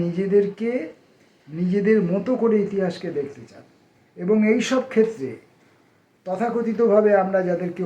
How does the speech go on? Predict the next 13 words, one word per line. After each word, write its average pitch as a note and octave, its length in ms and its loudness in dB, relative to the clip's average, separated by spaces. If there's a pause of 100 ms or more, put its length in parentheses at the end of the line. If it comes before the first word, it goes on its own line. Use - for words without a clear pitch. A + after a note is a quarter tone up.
ঐতিহাসিক F#3+ 600 -2 (120)
বলি, A2+ 200 -4 (920)
এই G#3+ 160 0 (140)
ঐতিহাসিকরা A#3 760 4 (120)
বিভিন্ন A#3+ 340 0 (220)
রকমভাবে G3+ 600 0 (500)
জেনে A3+ 360 2
বা G#3+ 140 4 (140)
না F#3 100 0 (120)
জেনে F3 280 4 (960)
এই F#3 160 -6 (120)
বিভিন্ন A3 400 4 (640)
বিকৃত A#3 480 -4